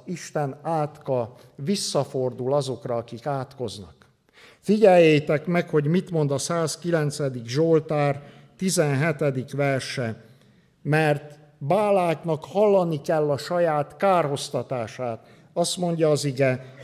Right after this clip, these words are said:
„Mivel szerette az átkot, érje is utól. És mivel nem volt kedve az áldáshoz, maradjon is távol tőle.” Mivel szerette az átkot.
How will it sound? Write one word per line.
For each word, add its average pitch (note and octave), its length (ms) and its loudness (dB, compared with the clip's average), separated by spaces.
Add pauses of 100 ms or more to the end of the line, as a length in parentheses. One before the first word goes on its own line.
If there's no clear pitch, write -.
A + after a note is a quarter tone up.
(160)
„Mivel D#3+ 500 4
szerette G#3+ 680 4
az D#3 320 4
átkot, G3+ 720 0
érje G#3 500 8
is F3+ 240 0
utól. C#3+ 720 2 (2000)
És F3 340 2
mivel F#3+ 640 6
nem A#3 440 6
volt F#3+ 320 6
kedve F3+ 400 2
az D#3 280 2
áldáshoz, F3 920 0 (200)
maradjon F3 800 2
is - 240 -8
távol D3+ 560 -4
tőle.” A#2 600 -2 (2500)
Mivel C3 380 0
szerette D3 880 -2
az A2+ 260 -8
átkot. A#2 720 -6